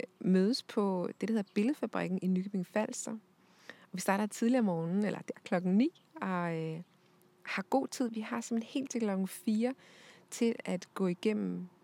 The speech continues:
de her fem trin, og rigtig meget tid til selve malerprocessen, fordi det elsker jeg, og det, øh, ved jeg, at rigtig mange af jer, der lytter, også gør. I er kreative, vilde kvinder. Så det her med at fordybe sig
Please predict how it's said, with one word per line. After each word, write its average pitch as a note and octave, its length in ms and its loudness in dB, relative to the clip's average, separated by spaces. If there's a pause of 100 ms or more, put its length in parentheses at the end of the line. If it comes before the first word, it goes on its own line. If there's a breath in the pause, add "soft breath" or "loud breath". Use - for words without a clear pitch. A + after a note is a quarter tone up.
de G3 60 -4
her G3 180 0
fem G3 340 -2
trin, F#3 500 -4
og F3+ 220 -6
rigtig G3+ 260 -2
meget F3 200 -2
tid - 260 -4
til - 160 -8
selve E3+ 320 -2
malerprocessen, E3+ 800 -4
fordi F#3 200 -10
det - 120 -10 (180)
elsker F#3 460 0
jeg, D#3+ 340 -2 (120)
og G3 140 2
det, G3 360 2
øh, E3 100 2
ved G#3 100 4
jeg, G#3 180 2
at F3 160 -2
rigtig G3 240 0
mange F#3+ 180 0
af F#3 200 -2
jer, F3 260 0 (380 loud breath)
der F#3+ 80 2
lytter, F#3+ 280 2
også G3 400 -2
gør. G3+ 200 2 (120)
I G3 160 -2
er F#3+ 260 -2 (120)
kreative, F#3 760 -2
vilde F3+ 240 -2
kvinder. G#3 400 -2 (720 loud breath)
Så - 120 -6
det G#3+ 140 4
her G#3+ 120 4
med G3 280 2
at F#3+ 140 -4
fordybe G3+ 580 -4
sig F3 360 -4